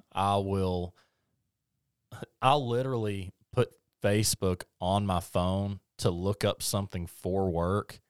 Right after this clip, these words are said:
and then delete it again. Like, literally the second after I get the information that I have. And that's only because I'm so tempted when it's accessible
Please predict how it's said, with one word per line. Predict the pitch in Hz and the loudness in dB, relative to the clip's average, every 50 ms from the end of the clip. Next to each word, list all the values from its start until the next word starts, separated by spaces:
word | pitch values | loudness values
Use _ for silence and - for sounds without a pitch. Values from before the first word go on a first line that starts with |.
| _ _ - | _ _ -14
and | 101 95 95 | -10 -8 -8
then | 95 95 92 | -6 -6 -6
delete | 87 92 85 85 90 87 85 | -6 -6 -6 -6 -6 -6 -6
it | 85 78 | -8 -10
again. | 76 69 73 67 58 50 - - _ _ _ _ _ _ _ _ _ _ _ - | -10 -12 -14 -14 -14 -16 -18 -20 _ _ _ _ _ _ _ _ _ _ _ -2
Like, | 101 98 98 - _ _ _ _ _ _ _ _ | 0 0 0 -2 _ _ _ _ _ _ _ _
literally | - 92 95 101 110 117 117 110 107 98 92 92 | -8 -2 2 4 6 6 6 4 4 2 0 0
the | 80 85 | -2 -2
second | 85 - - - - 104 98 - 107 92 | 0 0 2 2 2 2 2 2 0 -2
after | 92 92 92 - 92 85 | -2 -2 -2 -2 -2 -4
I | 85 | -2
get | 80 90 87 - | -2 -6 -8 -6
the | - 85 | -6 -8
information | 87 82 - 85 80 78 85 85 - - 82 71 | -8 -8 -8 -8 -6 -4 -4 -4 -4 -6 -6 -6
that | 69 71 | -6 -8
I | 69 71 | -8 -8
have. | 69 69 69 - - - - - - _ _ _ _ _ _ _ _ _ _ _ _ - | -8 -10 -10 -10 -12 -14 -20 -20 -20 _ _ _ _ _ _ _ _ _ _ _ _ -4
And | 113 104 104 101 101 95 - - 101 98 101 98 - | -2 0 0 0 -2 -4 -10 -16 -20 -20 -18 -12 -4
that's | 104 107 107 104 - 131 | -2 0 0 0 0 0
only | 117 123 135 131 | 0 0 0 0
because | 117 107 107 - - 117 107 107 104 104 98 - - - _ - | 0 -2 -2 -2 0 0 0 0 0 -2 -2 -4 -8 -8 _ -8
I'm | 101 98 90 87 | -6 -6 -4 -2
so | - - - - 110 117 127 117 | -2 0 2 2 2 2 2 0
tempted | - - - - 131 190 202 - - - 82 76 80 82 - - _ _ _ _ _ _ _ _ _ _ _ _ _ _ _ _ | -2 -4 -2 -2 -2 -4 -4 -8 -10 -10 -8 -8 -10 -12 -14 -18 _ _ _ _ _ _ _ _ _ _ _ _ _ _ _ _
when | - 87 90 113 117 113 | -20 -8 -4 -2 0 0
it's | 107 98 - - - - | 0 0 -2 -6 -6 -4
accessible | 107 95 - - - - - 131 156 170 - - - 80 78 76 76 82 98 101 - | -4 -4 -2 0 0 2 4 4 4 4 2 0 -2 -2 -4 -4 -6 -6 -8 -10 -12